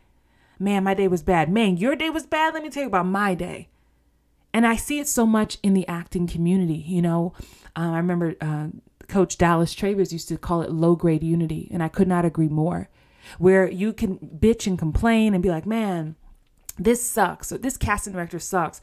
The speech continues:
or, "I'm having booked in ages, I haven't booked in months." And there's another actor who'll be like, "Yeah, it sucks. Yeah, and we should all just sit around and talk about how much it sucks." <laughs> And yet no one is coming up with a solution.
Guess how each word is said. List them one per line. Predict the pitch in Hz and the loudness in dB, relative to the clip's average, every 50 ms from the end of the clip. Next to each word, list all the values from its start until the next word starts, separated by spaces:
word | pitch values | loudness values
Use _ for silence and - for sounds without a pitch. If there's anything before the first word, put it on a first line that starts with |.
| - - - - - | -20 -20 -20 -20 -4
or, | - 190 208 | 0 2 2
"I'm | 254 240 | 4 4
having | 226 226 196 190 185 | 2 2 2 2 4
booked | 165 202 196 - - - | 4 2 2 2 -2 0
in | 196 185 185 185 - | 2 2 2 2 2
ages, | 226 240 233 202 165 165 156 | 2 2 2 2 0 0 0
I | 190 226 | 0 0
haven't | 233 220 190 175 175 | 0 -2 -2 -2 -2
booked | 165 185 175 - - | -2 -2 -4 -2 -4
in | 175 180 202 | -2 0 0
months." | 254 262 233 180 - - - - - - - - | 2 2 0 0 -2 -8 -14 -18 -20 -20 -16 -8
And | - 165 165 165 | -6 -4 -2 0
there's | 175 160 180 | 0 0 0
another | 180 208 220 208 202 | 2 2 2 2 0
actor | - 170 170 165 - 165 | 0 -2 -2 -4 -4 -4
who'll | 156 160 | -4 0
be | 160 185 | 0 0
like, | 180 175 170 160 - 202 | 0 0 -2 -4 -4 2
"Yeah, | 311 339 349 294 247 202 180 - | 4 4 6 6 4 2 0 0
it | - 320 339 - | -2 -4 -4 -4
sucks. | - - - 320 269 220 254 - - - - - - - | -6 -4 -4 -4 -4 -4 -6 -10 -14 -14 -14 -18 -16 -6
Yeah, | 220 285 339 302 269 233 196 | -2 -2 0 2 2 0 0
and | 202 240 | 0 0
we | 311 | -2
should | 320 - 269 285 | -4 -4 -4 -2
all | 285 277 269 | -2 -2 -2
just | 247 262 - | -4 -8 -8
sit | - 285 285 | -6 -6 -2
around | 277 277 262 254 247 | -2 0 0 0 -2
and | 226 220 | -2 -2
talk | - 262 254 | -2 -4 -2
about | 254 247 240 240 | -2 -2 -2 0
how | 240 262 | 0 0
much | 254 254 247 - | -2 -2 -4 -4
it | 208 196 - | -8 -10 -4
sucks." | - 285 269 214 - - - - - - _ - | -2 0 0 0 -2 -6 -10 -16 -20 -20 _ -20
<laughs> | - - - - - - - _ _ _ - - - - - - - - - 359 330 | -18 -18 -18 -20 -20 -20 -20 _ _ _ -18 -16 -14 -14 -14 -16 -16 -14 -14 -4 0
And | 294 277 269 | 0 0 2
yet | 285 269 214 233 | 2 0 2 2
no | 254 254 262 294 | 2 2 4 4
one | 339 349 320 294 | 4 4 2 2
is | 262 - | 0 0
coming | - 262 240 233 226 214 | 0 2 2 2 2 2
up | 196 190 - | 0 0 -2
with | 175 | -4
a | 160 | -2
solution. | - 165 160 160 170 190 226 226 - 302 294 294 302 339 | -2 -2 0 2 2 2 2 2 0 -4 -4 -4 -4 -6